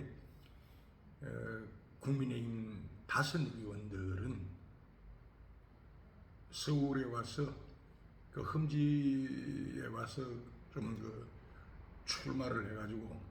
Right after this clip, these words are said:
새바람을 일으키는 미랄이 되어달라 하는 일성을 내놓은 것 같아요. 그래서 한동안 정가가 굉장히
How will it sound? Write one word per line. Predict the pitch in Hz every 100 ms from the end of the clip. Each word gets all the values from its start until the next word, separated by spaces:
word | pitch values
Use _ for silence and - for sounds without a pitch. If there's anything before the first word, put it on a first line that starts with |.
| - -
새바람을 | - 120 120 123 120 120 98
일으키는 | 110 110 - 113 110 - - - - -
미랄이 | 104 107 117 110
되어달라 | - 98 95 98 98 98 95 95 92 - -
하는 | 113 117 117 120 - - - - - - - - - - - - - - - - - - - - - - - -
일성을 | - - 104 104 101 98 - -
내놓은 | 110 104 95 92
것 |
같아요. | 95 - - - - - - - - - - - - - - - - - - - -
그래서 | - 135 151 180 139 - - - - - - - - - - - - -
한동안 | - 131 139 156 143 131 - - - - - - - - - -
정가가 | - 117 127 135 107
굉장히 | 110 117 117